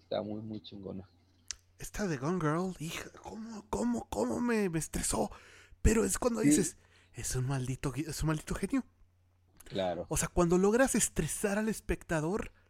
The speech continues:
Speaker 2: dices, "¡Mierda! ¡Qué cabrón!". <laughs>
Speaker 1: Pero digo, sí es guionista, eh, Fincher de todas estas, ¿no?
Speaker 2: Mm, pues, vamos a decir que sí, ¿no? <laughs>
Speaker 1: Bueno,
Speaker 2: Vamos,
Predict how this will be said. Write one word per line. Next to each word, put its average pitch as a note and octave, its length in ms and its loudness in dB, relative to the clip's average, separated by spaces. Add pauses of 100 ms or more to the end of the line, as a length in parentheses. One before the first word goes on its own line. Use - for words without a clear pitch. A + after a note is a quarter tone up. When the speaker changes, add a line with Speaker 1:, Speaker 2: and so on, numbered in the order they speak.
(460)
Speaker 2:
dices, C#3+ 280 -8 (640)
"¡Mierda! G#3 800 2 (460)
¡Qué B3+ 240 4
cabrón!". - 580 6
<laughs> F#4+ 280 4 (1500)
Speaker 1:
Pero C#3+ 200 6
digo, D3 360 10 (220)
sí A3 380 2
es G3+ 140 8
guionista, D3 800 4 (320)
eh, F2 380 -2
Fincher G#2+ 380 -2
de E2+ 160 -4
todas F2+ 260 -4
estas, - 300 -8
¿no? A3+ 180 -8 (580)
Speaker 2:
Mm, D#3 1120 -2
pues, - 320 0 (140)
vamos E3+ 260 4
a C#3+ 40 6
decir D#3 160 4
que A#2+ 120 -6
sí, G#3 160 -6
¿no? A#3+ 140 -8 (100)
<laughs> - 340 0 (160)
Speaker 1:
Bueno, G#2 360 -4 (140)
Speaker 2:
Vamos, G3 200 2